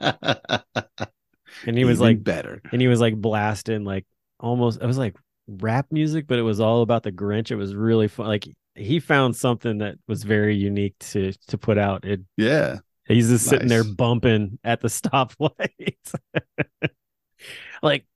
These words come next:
Speaker 2: "Yep, love the Grinch." <laughs>
Speaker 1: Are y-, are y'all doing anything for New Year's? Going anywhere in Cincinnati or whatever? Y'all just gonna stay? I know you're probably not gonna stay up till midnight and, like,
Speaker 2: I mean,
Speaker 1: celebrate, celebrate. I mean, you might. Your kids are at that age that would probably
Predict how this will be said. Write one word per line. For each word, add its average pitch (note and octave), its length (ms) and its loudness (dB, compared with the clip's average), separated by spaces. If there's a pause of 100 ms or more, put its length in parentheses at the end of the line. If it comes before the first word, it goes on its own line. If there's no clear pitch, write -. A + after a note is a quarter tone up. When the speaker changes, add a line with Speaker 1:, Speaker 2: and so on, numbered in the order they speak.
Speaker 2:
"Yep, C#3 280 4 (260)
love B2+ 180 4
the C#3+ 60 0
Grinch." D3+ 380 0 (140)
<laughs> - 100 -8 (920)
Speaker 1:
Are B2+ 100 4
y-, B2 120 2 (240)
are B2+ 100 4
y'all B2+ 280 4
doing C3+ 260 2
anything C3+ 480 2
for C3+ 240 -2
New B2 140 4
Year's? D3+ 580 -2 (160)
Going A2+ 220 2
anywhere A#2 320 2
in A#2 100 -2
Cincinnati A#2+ 500 -4
or B2+ 60 -2
whatever? B2+ 260 -4
Y'all G#2 140 -2
just G2 160 -6
gonna G#2 120 -6
stay? G#2 280 -2
I B2+ 80 2
know D#3 120 8
you're D3 120 6
probably D3 500 0
not B2 200 0
gonna G2+ 160 -4
stay A2+ 320 -2
up G#2 100 -4
till G2+ 160 -8
midnight F2+ 560 -2
and, D#2+ 300 -4 (140)
like, F2 280 -6 (720)
Speaker 2:
I D#3 280 4
mean, E3+ 400 6
Speaker 1:
celebrate, F2+ 440 4
celebrate. E2 520 -4
I F#2+ 40 -4
mean, G#2+ 120 6
you D3 80 10
might. G3+ 240 6
Your G#3 100 4
kids D#3+ 240 4
are D3 60 4
at C3 80 2
that C3 160 4
age C#3 180 2
that A2 100 2
would F#2 140 0
probably B2 720 -2